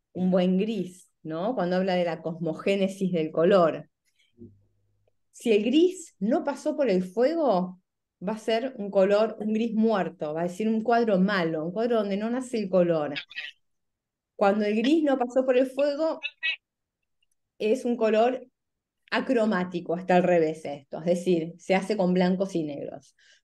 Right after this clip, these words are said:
Cuando un gris pasó por la hoguera, lo que Paul Klee llama pasar por el fuego, lo que el mismo Deleuze llama pasar por el fuego, se habla de colores primarios, eh, cons-, perdón, construido a través de colores primarios, se llam-, se habla del gris cromático.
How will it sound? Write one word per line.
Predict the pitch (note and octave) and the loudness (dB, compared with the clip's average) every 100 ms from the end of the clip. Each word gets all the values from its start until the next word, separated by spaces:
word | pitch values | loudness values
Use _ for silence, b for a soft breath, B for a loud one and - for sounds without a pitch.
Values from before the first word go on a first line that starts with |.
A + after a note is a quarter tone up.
| _ | _
Cuando | A3 A3 A#3+ | 4 4 4
un | D4+ | 4
gris | F4+ F4+ B3+ - | 6 4 4 -2
pasó | F3+ F#3 - F#4 F4+ | -10 -10 -4 -2 0
por | C4+ | 2
la | G#3 | 4
hoguera, | G3+ G#3 F3+ | 4 4 2
lo | E3 D#3+ | 0 -2
que | |
Paul | D#3+ G#3 A3 | -2 -2 0
Klee | A3 | -2
llama | A3 G#3 A3+ G#3+ | -2 -2 -4 -4
pasar | F3 G#3 G#3 | -6 -6 -6
por | G#3+ F#3 | -2 -2
el | F#3 | -2
fuego, | - A3+ G#3+ F3+ D#3+ | 2 4 4 2 0
lo | D#3+ D#3+ | -2 -4
que | D#3+ | -4
el | E3+ | -2
mismo | G3 A3 G3 | -2 0 0
Deleuze | F3 F#3+ A#3 G3 F#3+ | 2 4 2 2 -4
llama | F3 E3+ E3 | -8 -6 -6
pasar | E3+ - E3 E3 | -6 -4 -6 -4
por | G#3 | -4
el | B3+ | -4
fuego, | B3+ F3 E3+ F3+ F#3 B B B | -4 -4 -2 -4 -6 B B B
se | - - A3+ | -16 0 2
habla | B3 C4 B3 | 4 2 2
de | G#3 G#3+ G#3+ | 2 -2 -2
colores | G#3 G3 F#3+ G#3 | -2 2 0 -2
primarios, | - G3+ F3+ F3 F3 F3+ F#3 F#3 - | -6 -4 -2 -2 -2 -2 -4 -6 -6
eh, | F3 F3+ | -4 0
cons-, | F#3 F#3 - - _ | 0 -2 -8 -20 _
perdón, | F#3+ F3+ | 0 0
construido | E3+ - F#3+ A#3 G3+ | -2 -6 -4 0 0
a | |
través | F3+ E3+ | -2 -4
de | F3 | -4
colores | F3+ F3+ G3 | -2 0 -2
primarios, | G#3+ B3 G#3 F3+ G3+ - | -4 -2 0 0 -2 -8
se | - A3 | -6 -4
llam-, | G#3 G3 G3 | -2 -4 -6
se | - G3+ | -4 -2
habla | G3 G#3 | 0 0
del | F3+ E3+ | -2 -2
gris | E3 F3 F3+ - _ _ _ _ _ _ _ | -6 -6 -8 -18 _ _ _ _ _ _ _
cromático. | E3 D#3+ D#3+ D3 D3 B2 - - C3 | -4 -4 -6 -10 -12 -14 -14 -16 -18